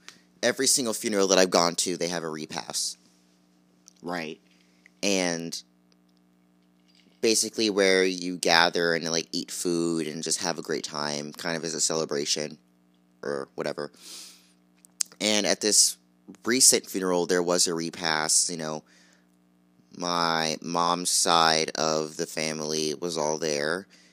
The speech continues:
And also to clarify, this, uh, my great aunt on my mo-, this is a great aunt on my mom's side, so my mom's aunt that recently passed away. Anyway,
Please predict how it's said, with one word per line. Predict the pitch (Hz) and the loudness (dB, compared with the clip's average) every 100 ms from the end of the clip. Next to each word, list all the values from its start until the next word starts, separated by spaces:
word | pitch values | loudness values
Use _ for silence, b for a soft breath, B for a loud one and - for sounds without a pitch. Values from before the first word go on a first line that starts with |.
| b _ | b _
And | 90 87 82 - | -4 -2 -2 2
also | 101 - 98 | 4 4 2
to | |
clarify, | 95 90 90 92 90 | 0 0 2 4 4
this, | 92 - - | 4 2 0
uh, | 71 | 0
my | 87 | 0
great | 90 92 95 | 2 2 2
aunt | 76 80 85 - _ - | 0 0 -2 -8 _ -4
on | 92 | -2
my | 82 | -2
mo-, | 82 82 - | -2 -6 -6
this | 90 | -4
is | 95 | -2
a | 90 | -2
great | 87 82 | -2 -2
aunt | 78 | -6
on | 73 | -8
my | 71 | -10
mom's | 71 69 69 | -8 -6 -6
side, | - 55 50 | -6 -6 -10
so | - 78 | -8 -6
my | 76 | -8
mom's | 76 73 71 69 | -8 -12 -12 -12
aunt | - 62 - - _ _ _ _ _ - _ | -12 -14 -16 -20 _ _ _ _ _ -20 _
that | - 71 | -10 -8
recently | 69 - 62 64 | -6 -6 -8 -12
passed | - - - | -10 -8 -8
away. | 62 57 - _ _ _ _ _ _ _ - - _ _ - | -10 -14 -18 _ _ _ _ _ _ _ -20 -20 _ _ -8
Anyway, | 87 80 73 | -6 -4 -6